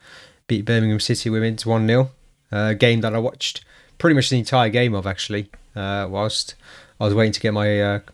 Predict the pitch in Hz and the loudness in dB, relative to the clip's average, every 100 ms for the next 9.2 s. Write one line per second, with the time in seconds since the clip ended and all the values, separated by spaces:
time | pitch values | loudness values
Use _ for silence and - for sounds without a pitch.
0 | _ - - 110 101 107 - - - - | _ -6 0 2 2 0 0 -4 -6 -14
1 | _ - _ _ _ _ 113 104 104 110 | _ -20 _ _ _ _ 0 2 2 0
2 | 107 101 110 107 117 _ _ - 101 107 | -2 0 2 2 2 _ _ -6 -4 -2
3 | 104 110 104 135 - 127 113 113 110 - | -2 0 0 0 2 2 4 4 2 0
4 | 117 110 123 _ - - - _ _ _ | 0 0 -2 _ -20 -20 -20 _ _ _
5 | 110 107 107 113 - 147 123 107 120 214 | -2 0 0 -2 -4 0 2 2 -2 -4
6 | - _ - 127 143 123 107 117 - 98 | -20 _ -18 0 4 6 4 2 0 -2
7 | 87 - _ - 98 98 95 98 107 117 | -4 -6 _ -8 -4 -2 -2 -2 -4 -4
8 | 101 - 107 101 95 104 101 95 98 - | -4 -4 -2 -2 -2 -2 -2 -2 -6 -2
9 | 92 90 | -2 -2